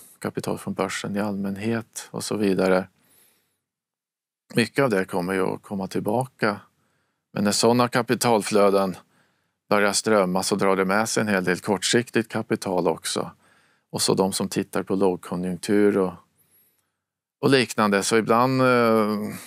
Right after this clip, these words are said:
blir det väldigt trångt i dörren, så att säga. Det har man ju verkligen sett. Men det har varit väldigt dyrt också. Beijer Ref. Jättepositivt med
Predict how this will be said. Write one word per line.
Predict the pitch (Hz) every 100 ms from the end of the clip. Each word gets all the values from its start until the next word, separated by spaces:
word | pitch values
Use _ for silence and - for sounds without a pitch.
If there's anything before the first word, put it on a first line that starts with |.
| - - _ _ _ _ _
blir | 107
det | 98
väldigt | 117 104 95 123
trångt | - 101 92 -
i | 95
dörren, | 90 87 90 87
så | -
att | -
säga. | 92 90 85 92 _ _ _ _ _ _ _ _ _
Det | 113
har |
man | 113
ju | 107
verkligen | 107 98 - 107
sett. | - 98 90 - - - _ _ _ _ _ _ _ -
Men | 107
det | 107
har |
varit | 113 107 113
väldigt | 123 117 104 104
dyrt | 107 123 127 117
också. | 101 - -
Beijer | 90 101 98 98 98
Ref. | 98 107 117 - - - _ _ _ _ _ _ _ _ _
Jättepositivt | 123 120 - 98 - 113 - 117 - 113 98 -
med | 107 101 98 95